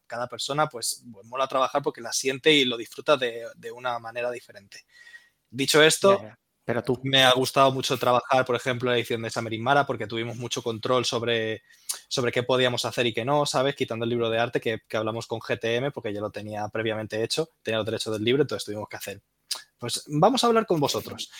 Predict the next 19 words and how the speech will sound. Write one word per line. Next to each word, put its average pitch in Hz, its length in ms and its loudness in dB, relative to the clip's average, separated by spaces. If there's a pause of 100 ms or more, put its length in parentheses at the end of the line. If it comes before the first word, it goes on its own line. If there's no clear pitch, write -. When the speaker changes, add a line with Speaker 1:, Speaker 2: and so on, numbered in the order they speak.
(540)
Speaker 1:
Y 117 920 6
pues - 220 -4
eso, 117 240 -2
con 104 200 -8
Yuppie 107 180 -6
Psycho 117 200 -4
me 107 80 -4
ha 104 40 -4
gustado 120 300 0
mucho. 131 440 0
Ahora 123 220 6
estoy 139 240 4
muy 135 200 2
ilusionado 131 520 4
con, 110 340 0
con 113 160 -4
trabajar 120 520 4
en 117 280 2
Unmetal, 139 440 2